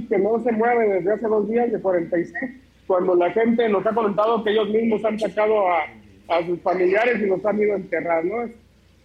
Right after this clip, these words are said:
Algunos, eh, que les han negado la identificación y después resulta que sí es la persona que estaban buscando. Después de una semana le pasó también a un marinero, la familia lo enterró el día de ayer, si no mal recuerdo, y es una situación que,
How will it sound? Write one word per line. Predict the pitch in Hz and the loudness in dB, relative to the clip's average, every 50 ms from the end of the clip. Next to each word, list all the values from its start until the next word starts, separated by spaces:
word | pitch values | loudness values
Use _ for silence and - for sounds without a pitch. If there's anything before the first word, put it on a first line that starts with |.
| _ _ - | _ _ -6
Algunos, | - 185 202 208 220 247 277 285 269 277 285 262 233 - - - - _ _ _ - - | -2 0 0 2 2 2 2 2 2 2 2 0 -2 -4 -10 -18 -20 _ _ _ -8 -4
eh, | 185 190 190 180 180 - | 0 0 2 2 0 0
que | 208 | 0
les | 196 202 175 - | 0 0 0 0
han | 240 254 269 262 | 0 2 2 2
negado | 262 240 214 226 247 269 294 294 269 | 2 2 2 2 2 2 2 2 2
la | 247 226 208 | 2 2 0
identificación | 196 196 190 196 214 196 175 202 156 202 202 190 196 233 240 262 294 359 - - - - - - - - - _ - - _ - _ _ - - | 0 0 -2 -4 -4 -6 -6 -6 -2 -2 -2 -2 0 0 -2 0 -2 -4 -8 -8 -16 -16 -16 -16 -20 -20 -20 _ -20 -20 _ -20 _ _ -16 -10
y | 214 208 | -8 -4
después | 185 208 202 165 - 240 254 269 233 226 220 | -2 -2 -2 -2 0 0 0 0 0 0 0
resulta | 220 190 196 269 240 226 262 220 190 | 0 2 2 2 2 2 0 0 0
que | 214 180 170 | 0 0 2
sí | 240 | 2
es | 247 240 | 0 2
la | 254 240 | 0 -2
persona | - 226 202 180 226 240 247 233 | 0 0 -2 0 2 0 0 0
que | 214 196 | 0 -2
estaban | 165 226 240 247 233 | -2 0 0 2 2
buscando. | 208 185 - - 240 240 254 254 240 | 0 -2 -2 -2 0 2 2 2 0
Después | 208 170 - 233 240 | 0 -2 -2 -2 -2
de | 247 | 0
una | 247 240 214 | 0 -2 -2
semana | 196 190 190 208 226 240 247 277 311 - - - _ _ _ - | -2 -4 -2 -2 -2 0 0 -2 -4 -6 -14 -20 _ _ _ -8
le | 190 196 190 185 | -4 -4 -2 0
pasó | 214 190 180 - 240 240 233 233 | 0 -2 0 0 0 0 0 0
también | 220 214 220 220 226 | 0 0 0 0 2
a | 226 | 2
un | 220 220 226 226 | 0 0 0 0
marinero, | 240 226 202 185 196 202 226 247 254 262 269 262 - - - - - | 0 2 2 2 2 0 0 0 0 0 -2 -4 -10 -20 -20 -16 -6
la | - 185 185 | -4 -4 -4
familia | - 185 180 208 233 247 240 226 | -4 -6 -4 -2 0 0 0 0
lo | 208 190 | 0 -2
enterró | 185 - 190 185 180 190 220 226 | -4 -2 0 0 2 2 2 2
el | 226 196 | 2 2
día | 233 233 | 0 2
de | 226 220 | 2 2
ayer, | 196 196 226 247 285 269 | 2 2 2 0 0 -4
si | 262 | -6
no | 220 | -4
mal | 226 233 240 233 | -2 0 0 2
recuerdo, | 220 196 185 220 233 240 247 262 294 320 311 - - - _ _ _ - - | 2 0 0 2 2 2 2 2 0 0 -4 -8 -20 -20 _ _ _ -6 -2
y | 220 | 0
es | 240 254 | 0 2
una | 285 269 269 262 | 2 2 2 2
situación | 233 233 185 175 214 196 175 214 254 262 269 247 | 2 0 0 2 0 -2 0 0 0 0 0 0
que, | - 226 208 180 160 - | 0 0 0 0 -2 -4